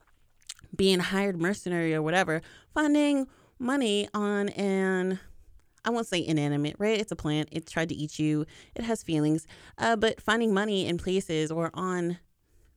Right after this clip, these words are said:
uh, creatures that shouldn't and don't need,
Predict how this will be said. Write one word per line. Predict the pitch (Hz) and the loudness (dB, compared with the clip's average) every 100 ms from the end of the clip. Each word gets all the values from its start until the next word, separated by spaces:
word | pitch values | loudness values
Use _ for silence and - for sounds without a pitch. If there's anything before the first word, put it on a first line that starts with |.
| _ _ _ _ | _ _ _ _
uh, | 170 156 143 | -4 -4 -6
creatures | - 226 - 156 156 156 | -6 -6 -2 0 0 0
that | 170 165 156 | 0 0 -4
shouldn't | - - 196 190 165 156 - - - _ | -10 0 2 4 2 0 -12 -20 -20 _
and | 160 147 | 0 2
don't | 147 180 - | 0 -2 -2
need, | 170 151 | -2 -2